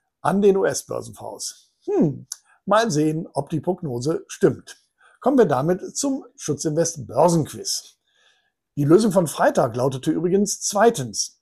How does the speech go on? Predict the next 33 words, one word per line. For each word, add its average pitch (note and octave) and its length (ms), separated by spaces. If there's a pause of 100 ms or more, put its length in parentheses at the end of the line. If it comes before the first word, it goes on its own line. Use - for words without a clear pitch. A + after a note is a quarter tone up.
Der - 180
F - 120
A C#3+ 120
Z-Index G#3+ 680
ist - 280
ein E3 160
Aktienindex F#3 760
der A#2+ 120
Frankfurter E3 460
Allgemeinen A#2 440
Zeitung, D3 520 (220)
der D#3+ 100
schon F3 180
lange G3+ 400
vor A3+ 360
dem G3+ 200
dax-Index C3 840 (580)
existierte. - 640 (840)
Das B2+ 120
Börsenquiz E3 460
von B2 160
heute D3 240
lautet: G3 460 (320)
Wofür E3+ 680
steht G#3 480
in G3+ 120
den F#3+ 180
U E3+ 120
S E3+ 120
A D3 420 (260)
das - 400
Kürzel G3+ 500 (360)
F G#3+ 300